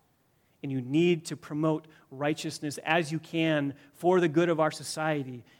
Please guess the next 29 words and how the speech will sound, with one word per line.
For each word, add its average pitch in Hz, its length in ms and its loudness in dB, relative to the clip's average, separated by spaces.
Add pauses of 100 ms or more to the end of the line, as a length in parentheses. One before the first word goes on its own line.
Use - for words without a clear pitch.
(160)
as 139 600 -4 (600)
a 135 60 -10
believer. 120 640 -14 (920)
James 147 560 -2
four, 151 240 -4
verse 135 180 -10
seventeen 143 420 -6
says, 139 280 -8
"Therefore, 147 440 -4
to - 180 -18
the 151 100 -6
one 160 500 -2
who 143 100 -6
knows 147 560 -4
the 139 160 -10
right 147 260 -4
thing 147 260 -8
to 135 100 -14
do 127 440 -6 (480)
and 131 100 -14
does 123 180 -10
not 175 260 2
do 127 160 -10
it, - 300 -20 (480)
to - 80 -20
him 127 200 -8
it 117 60 -10
is 110 120 -16
sin." 110 300 -14